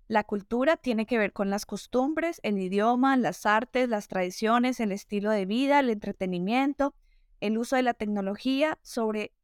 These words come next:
todo sobre una forma de vida compartida. En los primeros días de los Estados Unidos, a veces los colonos blancos elegían abandonar su propia civilización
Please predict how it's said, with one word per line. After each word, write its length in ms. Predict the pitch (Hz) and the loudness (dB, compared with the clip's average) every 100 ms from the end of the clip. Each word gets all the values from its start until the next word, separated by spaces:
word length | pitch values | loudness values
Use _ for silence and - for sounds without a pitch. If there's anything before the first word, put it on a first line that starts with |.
| _ _ _ _ _ - | _ _ _ _ _ 0
todo 340 | 277 311 370 | 2 4 2
sobre 380 | - 269 233 202 | -2 -2 -2 -2
una 240 | 202 208 | -4 -4
forma 440 | - 285 320 339 302 | 0 0 2 2 2
de 80 | |
vida 200 | 208 202 | 2 0
compartida. 680 | 214 214 196 - - 190 - _ _ _ _ _ _ - | 0 -4 -6 -8 -4 -4 -6 _ _ _ _ _ _ -2
En 120 | 220 | -2
los 140 | 220 | -2
primeros 420 | 214 214 220 240 | -2 -2 0 0
días 260 | 226 285 285 | 0 0 2
de 80 | 285 | 0
los 160 | 247 | 0
Estados 460 | 214 - 202 208 - | -4 -2 0 0 0
Unidos, 440 | 208 226 285 359 - | 0 2 2 0 -4
a 100 | 214 | -2
veces 300 | 214 233 277 | -2 0 2
los 180 | 285 - | 2 0
colonos 460 | 240 208 202 208 | -2 0 -2 -2
blancos 420 | 220 233 247 277 - | 2 2 2 -4 -2
elegían 560 | 226 214 - 247 285 | -2 -2 -2 0 2
abandonar 520 | 330 294 220 202 190 | 2 2 2 0 -2
su 160 | 196 185 | -4 -8
propia 420 | - 196 202 214 | -2 -2 0 -4
civilización 840 | 254 269 247 220 202 180 220 254 | -2 -2 0 -2 -4 -6 0 0